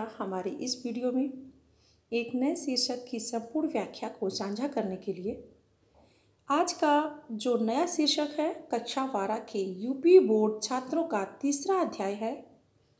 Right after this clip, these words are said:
शीर्षक का नाम है पवन दूत का, जो कि अयोध्या सिंह उपाध्याय हरिऔध द्वारा रचित हैं।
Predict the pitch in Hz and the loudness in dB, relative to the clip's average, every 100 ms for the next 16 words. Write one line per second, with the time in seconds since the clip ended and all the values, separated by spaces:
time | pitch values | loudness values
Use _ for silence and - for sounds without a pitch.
0 | _ _ _ _ _ _ _ - - 339 | _ _ _ _ _ _ _ -2 2 4
1 | 453 466 330 285 262 233 254 233 226 277 | 2 2 2 4 4 2 -2 -2 -2 -4
2 | - 214 196 196 202 196 - 208 196 - | -4 -2 -2 -2 -2 -4 -4 -2 -2 -4
3 | - - _ _ _ _ _ _ _ _ | -12 -20 _ _ _ _ _ _ _ _
4 | _ _ - 196 311 349 320 269 - 240 | _ _ -12 2 6 6 4 0 2 2
5 | 269 277 381 403 294 - 214 202 196 202 | 4 6 6 6 4 2 2 2 0 0
6 | 220 262 277 - 330 392 226 202 180 190 | 0 0 0 4 6 6 6 4 2 0
7 | 185 190 277 - 185 180 220 - 285 294 | 0 -2 -6 -6 -6 -6 -8 -10 -8 -8